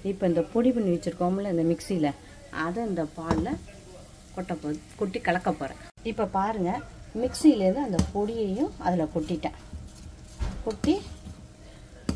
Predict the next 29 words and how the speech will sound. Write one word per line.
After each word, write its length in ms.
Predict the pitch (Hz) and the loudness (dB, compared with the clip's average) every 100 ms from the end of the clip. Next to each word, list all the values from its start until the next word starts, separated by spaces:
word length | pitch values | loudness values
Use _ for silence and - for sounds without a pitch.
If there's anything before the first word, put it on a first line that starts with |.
| - - | -4 -4
பாயாசத்தை 500 | 214 196 185 - 196 | 0 0 -2 -4 -4
கிளறிட்டு 320 | 156 165 165 - | -2 0 -2 -4
இருக்கேன். 260 | 160 151 - - - - - - 220 | -6 -4 -6 -6 -14 -16 -16 -12 -4
இங்க 260 | 247 247 | 0 0
முந்திரி 320 | 214 240 262 | 0 0 0
பருப்பு, 360 | 214 196 196 185 | 2 0 0 -4
திராட்சை 420 | 180 180 175 302 349 - | 0 0 2 0 -2 -2
வறுத்து 360 | 190 185 214 | -2 -2 0
வச்சிருக்கேன். 420 | 151 151 151 147 - - - - - - | 0 0 -4 -4 -8 -14 -18 -18 -16 -8
இப்ப 280 | 208 208 233 | -6 -2 -2
ஜீனியோ 680 | 180 170 226 247 220 214 226 208 | 0 0 2 2 2 0 -2 -2
நா-, 240 | 180 - 175 | -4 -4 -2
நாட்டு 300 | 185 220 208 | -2 0 0
சர்க்கரையோ 340 | 196 185 185 | 0 2 2
உங்களுக்கு 420 | 226 190 170 170 | 4 4 4 6
எது 240 | 208 247 294 | 8 12 12
விருப்பமோ 640 | 214 190 190 185 294 415 - - - | 12 2 2 4 4 2 -8 -12 -2
அதை 220 | 180 202 196 | 2 4 6
நீங்க 160 | 175 | 4
போட்டுக்கலாம். 480 | 151 175 160 151 151 - | 4 2 2 0 0 0
இதான் 260 | 208 233 | 0 0
தாமரை 500 | 190 196 233 226 185 | 0 2 2 4 4
விதை 300 | 170 196 339 - - | 4 6 4 4 2
பாயாசம். 520 | 175 180 170 151 156 - - - - - - - | 4 6 4 2 -6 -6 -20 -20 -20 -18 -16 -6
பாருங்கங்க, 460 | 170 165 160 160 180 - | -4 -2 -2 -2 -4 -6
எப்படி 220 | 165 175 | -2 0
இருக்கு 200 | 156 156 | -2 -2
பாருங்க. 320 | 151 151 160 | -2 -2 -2
ஆனா 220 | 185 226 | -2 -6